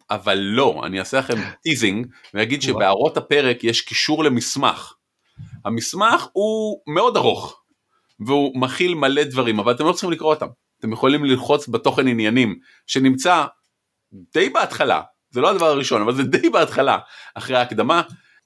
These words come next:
Speaker 1: פרק שנקרא Compensation and Rates of Pay, שפשוט יש שם טבלה שמכילה את המחירים הנהוגים בתעשייה,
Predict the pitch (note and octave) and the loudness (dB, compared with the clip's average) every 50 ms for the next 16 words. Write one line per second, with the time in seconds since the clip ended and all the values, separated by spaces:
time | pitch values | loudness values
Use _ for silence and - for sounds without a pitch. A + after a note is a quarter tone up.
0 | _ - - F3 F3 F3 F3 - - C#3 B2 A#2+ - B2+ B2 G#2+ G2 - - - | _ -2 0 0 0 0 -2 -2 -2 -2 -2 -4 -2 0 0 0 -2 -2 -4 -4
1 | D3 C3 B2+ C#3 B2+ B2 A#2+ - - - D3+ E3 - - F#3 F#3 F#3 F#3 F3+ - | -2 -2 0 -2 -2 -2 -2 -4 -2 -2 -2 -2 -2 -2 -2 -4 -4 -8 -8 -6
2 | G#2+ G#2 G2+ G2+ A2+ A#2 G#2+ - - A2 - - - - B2+ C3+ D#3+ F#3 G#3 C4 | -4 -2 0 2 0 0 0 -2 -8 -10 -10 -10 -6 -2 -2 0 0 -2 -4 -6
3 | - _ _ _ _ _ _ _ _ _ _ - - - B2 A2+ - - A2 G#2 | -12 _ _ _ _ _ _ _ _ _ _ -8 -4 0 0 0 0 0 -2 0
4 | - E3 F3+ F3 D3+ C#3+ B2+ - A#2+ G#2+ G2+ - - D#2 E2+ G2+ C3+ F3 F#3+ G3 | 2 0 0 0 0 -2 0 0 0 -2 -4 -8 -10 -8 -4 0 0 2 0 0
5 | G3+ A#3+ A#3+ _ - - - - F2+ F2 F2 - - G2+ G2+ A#2 C3+ C#3+ D3+ D3+ | -4 -10 -20 _ -18 -14 -10 -8 -8 -8 -8 -10 -8 -6 -2 0 2 2 2 0
6 | D3+ - _ - G#2+ A2+ A2 - G#2+ G2 F#2+ F#2 - - F#2+ G2 C3 D3+ D3+ C3+ | -2 -6 _ -2 -2 -2 0 -2 -4 -4 -4 -6 -6 -6 -4 -2 -2 0 0 0
7 | A#2 G2+ F#2 F#2 F#2 A2 A#2 A#2 G#2+ - - F#2+ F2 - - - F#2+ G#2+ C3 F3 | 0 0 -2 -2 -2 -2 -2 -2 0 0 0 0 0 -2 -4 -6 -2 0 0 0